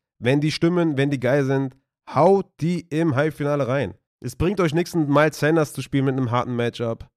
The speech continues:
oder einen Joe Mixon mit einem harten Matchup. Ey, ganz ehrlich, spielt die guten Matchups mit Upside,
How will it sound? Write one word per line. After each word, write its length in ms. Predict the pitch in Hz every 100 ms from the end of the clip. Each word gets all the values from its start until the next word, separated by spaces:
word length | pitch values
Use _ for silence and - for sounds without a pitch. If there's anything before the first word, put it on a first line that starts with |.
| _ -
oder 120 | 127
einen 240 | 143 151
Joe 160 | 135 147
Mixon 320 | 143 165 135
mit 100 | 139
einem 140 | 131 123
harten 200 | 123 120
Matchup. 440 | 127 123 120 - _ _ _
Ey, 300 | 147 170 101 -
ganz 220 | 156 151
ehrlich, 420 | 156 139 92 - _ _
spielt 380 | - - 180 220
die 80 | 165
guten 200 | 175 151
Matchups 360 | 151 170 151 139
mit 140 | 135
Upside, 500 | 135 151 143 135